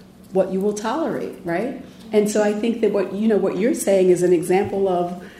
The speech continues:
at some point, it's, it's intolerable, right? It's, it's, it's that, that's not the world I wanna live in. That's not the language I wanna hear. That's not the way I wanna be spoken to.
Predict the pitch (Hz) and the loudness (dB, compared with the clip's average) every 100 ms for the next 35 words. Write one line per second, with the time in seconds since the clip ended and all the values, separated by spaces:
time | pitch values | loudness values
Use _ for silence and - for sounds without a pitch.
0 | - - - - - - - - - - | -20 -20 -20 -20 -20 -20 -20 -20 -20 -20
1 | - - - 196 190 - 226 269 196 196 | -20 -20 -8 -4 -4 0 2 2 2 2
2 | 208 - - 175 - - 196 - 208 254 | 0 -4 -8 -8 -6 -2 -2 0 0 0
3 | 208 233 359 202 117 175 - 170 196 190 | 0 -2 0 -2 -2 -6 -6 -2 0 0
4 | 190 - - 190 - - 202 185 - - | -2 -4 -6 -6 -6 -8 -2 -2 -2 -2
5 | 196 202 196 - 202 226 - 180 180 175 | 0 0 -2 -2 -2 -2 -2 2 4 4
6 | 170 170 170 165 160 160 160 165 170 170 | 2 0 0 0 -2 -2 0 0 -2 -2
7 | - 180 196 196 175 175 170 165 156 156 | -2 -2 -2 -2 0 2 2 0 -2 -2
8 | 147 165 165 170 165 160 - 175 175 180 | -2 -2 -2 -2 -2 -4 -4 -6 -2 -2
9 | 170 165 156 160 160 160 - - 247 190 | -2 -2 -4 -4 -4 -6 -6 -4 -4 -4
10 | 196 165 170 | -6 -6 -6